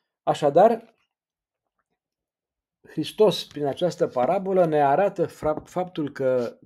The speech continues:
determinarea, insistența și o anumită tenacitate în a stărui, în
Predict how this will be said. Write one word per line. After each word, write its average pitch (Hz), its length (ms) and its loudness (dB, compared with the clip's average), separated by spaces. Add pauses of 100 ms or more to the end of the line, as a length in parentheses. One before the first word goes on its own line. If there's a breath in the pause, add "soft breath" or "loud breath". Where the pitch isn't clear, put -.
(120)
determinarea, 151 840 -2
insistența 131 840 -6
și 123 500 -8 (840 soft breath)
o 135 140 -8
anumită 175 800 -2 (120)
tenacitate 160 1120 -4
în 131 140 -12
a 123 120 -8
stărui, 147 720 0 (800)
în 104 200 -18